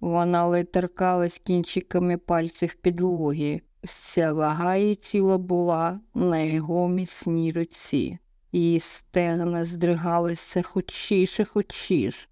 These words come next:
«О, так, ще, ще, ще, не зупиняйся, ні!» Вибух насолоди вона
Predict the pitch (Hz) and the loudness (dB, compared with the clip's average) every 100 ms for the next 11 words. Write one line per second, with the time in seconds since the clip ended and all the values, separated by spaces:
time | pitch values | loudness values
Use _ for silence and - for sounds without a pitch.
0 | - 180 151 - - - - _ _ _ | -8 -6 -6 -12 -20 -20 -20 _ _ _
1 | _ - - 180 - _ _ _ _ - | _ -10 -6 -6 -8 _ _ _ _ -12
2 | - 240 196 - _ _ _ _ - - | -2 2 0 -2 _ _ _ _ -10 -2
3 | - 277 208 226 285 277 339 285 294 294 | 2 2 2 2 2 4 2 4 4 4
4 | 240 - - - _ - 262 359 392 392 | 0 -4 -10 -12 _ 0 6 6 6 4
5 | 349 285 247 - _ _ _ - 165 165 | 4 4 2 -8 _ _ _ -4 -4 0
6 | 185 185 175 185 - 185 185 180 - 185 | 4 4 4 0 2 0 0 -2 -2 0
7 | 180 175 160 156 160 156 160 160 160 147 | 2 2 0 0 0 0 0 0 0 -2